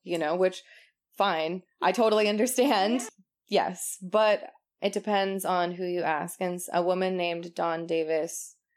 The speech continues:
Speaker 1: told me that. And she is a
Speaker 2: Mm.
Speaker 1: native from Idaho. And she, you know, is very in touch with her community. She is, oh, not even, she, peyote is her religion.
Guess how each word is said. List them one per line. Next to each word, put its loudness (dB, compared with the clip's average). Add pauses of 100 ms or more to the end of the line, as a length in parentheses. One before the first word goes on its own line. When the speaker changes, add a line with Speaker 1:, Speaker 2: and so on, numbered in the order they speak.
(320)
Speaker 1:
told 0
me -4
that. -2 (140)
And -2
she 2
is 0
a 2 (420)
Speaker 2:
Mm. -8
Speaker 1:
native -4 (280)
from -2
Idaho. -2
And -2
she, -4 (560)
you -4
know, -6
is -4
very 0
in -4
touch -4
with -8
her -6
community. -4
She -2
is, -4
oh, -8 (100)
not 0
even, -2
she, -2 (640)
peyote 0
is -4
her -2
religion. -6